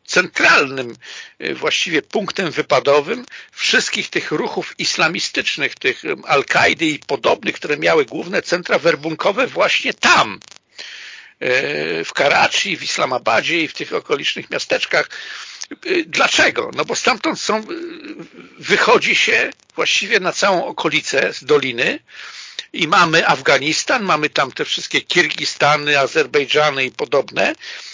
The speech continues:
Stamtąd się wszędzie wychodzi z tej Azji Centralnej we wszystkie strony. Wjeżdża się do Chin, wjeżdża się do Mongolii, wjeżdża się do Kazachstanu i do Rosji. Czyli właściwie wszystko, co jest istotne w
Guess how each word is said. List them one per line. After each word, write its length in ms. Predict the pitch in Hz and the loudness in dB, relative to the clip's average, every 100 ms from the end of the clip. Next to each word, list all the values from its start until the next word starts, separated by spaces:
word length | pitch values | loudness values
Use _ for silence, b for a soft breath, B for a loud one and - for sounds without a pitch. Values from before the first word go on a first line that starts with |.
| B | B
Stamtąd 440 | - 196 196 185 - | 0 2 2 0 0
się 120 | 233 | 0
wszędzie 460 | - 220 220 254 | 2 2 2 0
wychodzi 580 | 165 196 - 240 170 233 | 2 0 4 4 4 0
z 80 | - | -2
tej 160 | 208 - | -4 2
Azji 320 | 180 165 214 | 2 2 -2
Centralnej 580 | - 165 190 202 220 185 | -2 -2 2 2 4 0
we 100 | 190 | 0
wszystkie 360 | - - - - | -2 -2 -4 -4
strony. 420 | - 311 226 139 | 0 0 0 -2
Wjeżdża 360 | 135 165 214 | 0 0 2
się 180 | - 151 | -2 0
do 120 | 143 | -2
Chin, 400 | - - 214 320 B B B B - | -2 -2 -2 -2 B B B B -10
wjeżdża 420 | 120 196 - 143 | -4 0 0 0
się 160 | - 139 | 0 0
do 240 | 139 131 135 143 143 | 2 2 0 -6 -6
Mongolii, 680 | 135 139 131 - 262 180 208 | -4 -4 0 2 4 2 0
wjeżdża 400 | 147 175 - 175 | 0 0 2 0
się 180 | - 143 | 0 0
do 100 | 139 | -2
Kazachstanu 840 | - 139 143 - - 240 294 277 B B B | 0 2 2 2 2 2 0 -6 B B B
i 100 | 214 | 0
do 120 | 349 | 4
Rosji. 480 | 440 302 - 107 107 - B B B B | 4 4 0 -4 -10 -16 B B B B
Czyli 180 | - 170 | -6 -6
właściwie 640 | - 247 - - 359 285 | -4 0 2 2 2 2
wszystko, 640 | - - 277 - - 202 | 2 2 2 2 -2 -2
co 160 | - 226 | 2 2
jest 300 | 247 - - | 2 0 -2
istotne 760 | - - 403 - _ 147 135 | -4 0 0 -2 _ 2 2
w 120 | 113 | 0